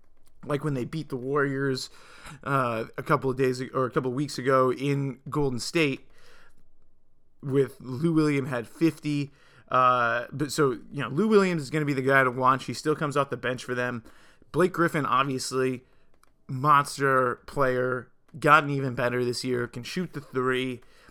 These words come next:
DeAndre Jordan, who is healthy now,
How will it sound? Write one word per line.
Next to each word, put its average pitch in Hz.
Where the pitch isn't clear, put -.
DeAndre 151
Jordan, 131
who 127
is 113
healthy 147
now, 127